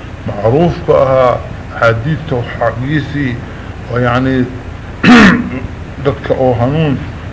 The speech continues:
xadiiska saxiixnimadiisa, daciifnimadiisa, mawduuciisa, dadka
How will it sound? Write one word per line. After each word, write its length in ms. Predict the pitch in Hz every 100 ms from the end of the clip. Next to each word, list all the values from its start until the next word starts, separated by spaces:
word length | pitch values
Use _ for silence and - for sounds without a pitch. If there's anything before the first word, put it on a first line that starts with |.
| -
xadiiska 460 | - 107 147 127 123
saxiixnimadiisa, 880 | 110 135 143 135 143 139 135 131 - - 107
daciifnimadiisa, 1040 | 110 147 185 190 151 147 143 139 139 127 -
mawduuciisa, 880 | 117 120 127 185 190 175 151 147 120 - - - - -
dadka 220 | 123 -